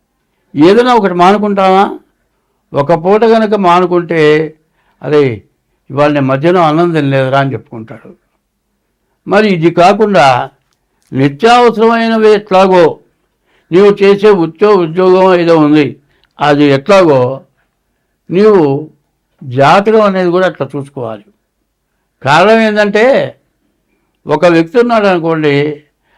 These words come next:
అరవై సంవత్సరాలకు బాగా కష్టపడి కోట్లు సంపాదించాడు, ఒక చెడు టైంలో మొత్తం పోతుంది. అరవై సంవత్సరాల తర్వాత సంపాదించగలడా? సంపాదించలేడు. కాబట్టి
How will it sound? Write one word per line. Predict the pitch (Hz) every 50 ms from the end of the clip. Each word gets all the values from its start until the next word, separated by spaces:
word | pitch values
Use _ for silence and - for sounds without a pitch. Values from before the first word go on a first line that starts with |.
| _ _ -
అరవై | 160 170 185 196 196 185
సంవత్సరాలకు | 160 170 196 196 - 208 214 226 208 202
బాగా | 165 156 160 170 185 196 208
కష్టపడి | 196 202 185 156 - - 185 180 190 196 196
కోట్లు | - 180 185 196 196 - 180
సంపాదించాడు, | 147 156 156 156 - 160 147 135 120 117 135 120 107 104 - _ _ _ _ _ _ _ _ _ _ _ _ _ _ -
ఒక | 165 170 170
చెడు | 185 180 - - 208 240 262 262
టైంలో | 269 254 254 247 247 247
మొత్తం | 226 214 202 202 - 247 233 208
పోతుంది. | 175 151 139 - 127 110 113 110 _ _ _ _ _ _ _ _ _ _ _ _ _ _ -
అరవై | 151 165 185 190 185 175
సంవత్సరాల | 170 196 202 196 208 208 208 202
తర్వాత | 202 202 196 185 -
సంపాదించగలడా? | 160 151 156 160 190 185 185 175 175 - 165 165 165 165 185 196 202 - -
సంపాదించలేడు. | 143 139 131 117 139 143 135 123 120 127 120 113 113 113 117 _ _ _ _ _ _ _ _ _ _ _ _ _ -
కాబట్టి | 143 170 196 233 233 226 208 247 226 190 165 156 165 165 -